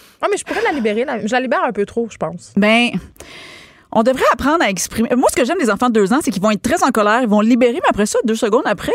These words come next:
Speaker 2: euh, ils t'aiment du plus profond de leur cœur.
Speaker 1: Moi, ce que j'aime, c'est quand ils nomment leurs émotions. Style, « Je suis fâchée. »
Speaker 2: Oui.
Speaker 1: <laughs> J'adore
Speaker 2: Oui, c'est ça.
Speaker 1: ça.
Speaker 2: Ou qui, ou t-, ils ont les yeux froncés, là, puis là,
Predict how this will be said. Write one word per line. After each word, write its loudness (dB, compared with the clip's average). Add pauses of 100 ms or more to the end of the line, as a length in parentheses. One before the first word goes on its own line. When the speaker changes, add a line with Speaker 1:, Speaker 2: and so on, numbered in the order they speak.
Speaker 2:
euh, 0
ils -2
t'aiment -4
du -4
plus -6
profond -2
de -2
leur -4
cœur. -4
Speaker 1:
Moi, -2
ce 2
que 0
j'aime, -4
c'est -6
quand -2
ils -2
nomment -2
leurs -2
émotions. -2 (120)
Style, « -4 (280)
Je 0
suis -8
fâchée. » -6 (120)
Speaker 2:
Oui. 4
Speaker 1:
<laughs> 0
J'adore 2 (340)
Speaker 2:
Oui, -6
c'est -2
ça. 2
Speaker 1:
ça. 2
Speaker 2:
Ou 2
qui, -2
ou 2
t-, -4
ils 4
ont 2
les -2
yeux 2
froncés, 0
là, 0
puis 0
là, 2